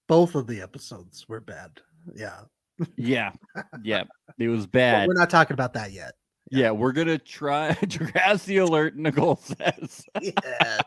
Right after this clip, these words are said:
Speaker 1: We're rebranding.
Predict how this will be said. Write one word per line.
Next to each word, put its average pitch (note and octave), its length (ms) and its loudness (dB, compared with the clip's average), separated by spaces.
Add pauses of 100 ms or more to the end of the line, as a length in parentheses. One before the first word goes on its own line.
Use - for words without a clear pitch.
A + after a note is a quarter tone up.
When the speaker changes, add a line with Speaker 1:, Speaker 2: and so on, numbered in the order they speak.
(2000)
Speaker 1:
We're D3+ 140 4
rebranding. E3+ 720 8